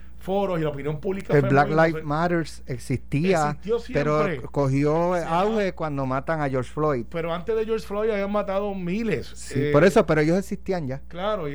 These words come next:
Speaker 1: y estaba el, el profiling y cómo el Departamento de Justicia, hay clases en las universidades de cómo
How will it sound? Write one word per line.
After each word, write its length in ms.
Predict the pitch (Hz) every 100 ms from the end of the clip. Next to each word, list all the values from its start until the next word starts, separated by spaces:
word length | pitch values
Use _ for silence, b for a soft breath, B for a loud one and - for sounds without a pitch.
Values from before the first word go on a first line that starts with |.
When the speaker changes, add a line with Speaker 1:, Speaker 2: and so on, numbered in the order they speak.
| 156
Speaker 1:
y 60 | 147
estaba 260 | 165 185
el, 80 | 202
el 100 | 165
profiling 720 | 151 190 - 185 190 190 185 170
y 120 | 156
cómo 200 | 165 180
el 40 | 185
Departamento 560 | 175 165 160 165 165
de 100 | 180
Justicia, 580 | 160 185 185 156 170 - B B 147
hay 260 | 208 208 -
clases 540 | 165 202 262 220 165
en 100 | 180
las 80 | 160
universidades 800 | 170 160 151 160 190 139 104 - b b b b
de 220 | 151 156 151
cómo 400 | 196 220 214